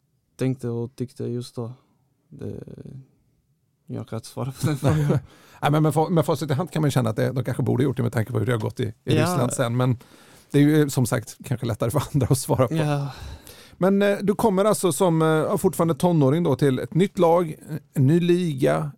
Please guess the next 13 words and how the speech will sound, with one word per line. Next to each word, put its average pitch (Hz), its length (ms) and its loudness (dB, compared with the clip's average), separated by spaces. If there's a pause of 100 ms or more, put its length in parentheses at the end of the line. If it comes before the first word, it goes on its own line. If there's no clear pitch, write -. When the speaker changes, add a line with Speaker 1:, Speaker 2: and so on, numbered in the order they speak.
Speaker 2:
en 156 120 -2
ny 147 120 2
typ 139 180 -4
av 139 40 0
fotboll, 143 540 -2
en 139 80 2
ny 135 100 2
kultur. 175 840 0 (840)
Hur, 135 340 2
hur - 180 -4
var 139 160 -4
den 143 160 -6
omställningen? 139 460 -10